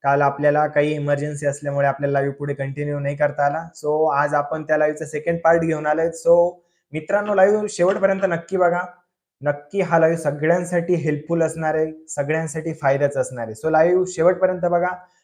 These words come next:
आणि जर तुम्हाला काही अडचण असेल, जर, अ, कुठे काही तुम्ही अडकताय, तर तुम्हाला काही इश्यू असेल,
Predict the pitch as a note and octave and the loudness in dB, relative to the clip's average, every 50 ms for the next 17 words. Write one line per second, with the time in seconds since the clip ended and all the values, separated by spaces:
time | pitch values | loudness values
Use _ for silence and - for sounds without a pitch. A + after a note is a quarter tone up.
0 | _ _ D#3+ F#3 G#3 G#3+ G#3+ F#3+ G3 F#3 F#3 F#3+ F#3 F#3 F#3 F#3 - D#3 D#3 E3 | _ _ -4 -4 -2 -2 -2 0 0 -2 -2 -4 -4 -4 -4 -2 0 0 2 6
1 | E3+ E3 E3 E3 - E3+ E3 D#3+ - - D#3+ D#3+ D#3 E3 D#3 D#3+ D#3 D#3 D#3+ D#3 | 6 6 4 4 0 -4 -4 -4 -4 -4 -4 -2 0 0 2 6 6 6 6 4
2 | D#3 D#3 D#3 D#3+ D#3 D#3+ D#3+ D#3 D#3+ D#3 C#3+ C3+ C#3 D3 C#3+ D3 - D#3 D3+ D#3 | 2 -2 -4 -2 0 0 -2 -2 -2 -2 0 2 2 2 0 2 0 0 0 0
3 | D#3 - - _ _ _ - C3 - D3 D3+ D3+ D3+ D3 D3+ D3 C#3+ C#3 C#3+ D#3+ | -2 -8 -16 _ _ _ -18 -12 -6 -4 -2 -2 -2 0 0 -2 -2 -2 0 0
4 | D#3+ D#3+ D#3+ E3+ E3+ E3+ E3 | 0 2 2 2 2 2 0